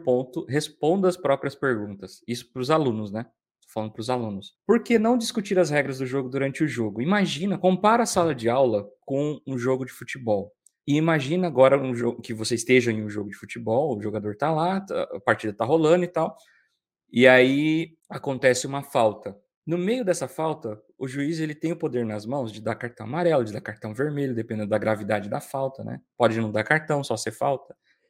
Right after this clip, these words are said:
Só que aí ele vai lá e dá cartão amarelo e outra pessoa fala, "Não, tem que ser vermelho", e começa a discussão. O que que acontece no jogo?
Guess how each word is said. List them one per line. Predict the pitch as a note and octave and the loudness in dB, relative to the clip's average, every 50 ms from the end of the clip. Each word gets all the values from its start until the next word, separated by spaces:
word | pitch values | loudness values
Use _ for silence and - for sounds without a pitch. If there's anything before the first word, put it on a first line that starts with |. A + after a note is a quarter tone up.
| _ _ _ | _ _ _
Só | - A3+ G#3+ | 2 2 4
que | - A3+ | 8 8
aí | G3 | 10
ele | F#3+ F#3+ G3+ | 10 10 10
vai | F#3+ G3 G3 | 10 10 10
lá | F#3+ F#3 F#3 | 12 12 10
e | F#3 | 10
dá | F#3 F3+ | 10 6
cartão | F3+ - F3+ F3 E3+ E3+ - - C3+ B2 | 6 6 6 6 6 6 6 6 6 6
amarelo | A#2+ C#3 E3+ F3+ E3+ E3 F3 G3+ A3 G3 D#3+ | 6 4 2 2 4 4 4 4 4 2 0
e | D3 | 2
outra | D3+ D3+ D#3 D#3+ E3 | 2 2 2 0 -2
pessoa | D#3+ E3+ D#3+ - E3+ D#3+ | -6 -6 -4 -2 -4 -4
fala, | - D#3 D#3 E3 | -2 -2 -2 -2
"Não, | G#3 A3 G3 | -4 -4 -6
tem | G#3 G3 | -6 -8
que | - | -4
ser | - G3 F#3 | -2 -2 0
vermelho", | F#3 G3+ G3 F3+ F3+ F3+ F#3 F#3 | 2 0 0 0 0 -2 -2 -2
e | |
começa | F#3 - F#3 F3 F3 F3 - F3 | -2 -2 -2 -2 -4 -4 -4 -6
a | |
discussão. | E3 D#3+ - - F#3 F#3 - F3 D3+ C#3+ | -6 -6 -4 -4 -4 0 2 2 2 2
O | |
que | C#3 - B3 | 0 -4 -4
que | A#3 D4 | -6 -4
acontece | C#4+ - B3 G#3 G3 F3 D#3+ - - | -4 -4 -2 0 2 0 0 0 -2
no | D#3+ D#3 | -6 -6
jogo? | D3 C3+ C#3 C3 A#2+ A2 G#2+ G#2 | -4 0 0 0 0 0 -4 -10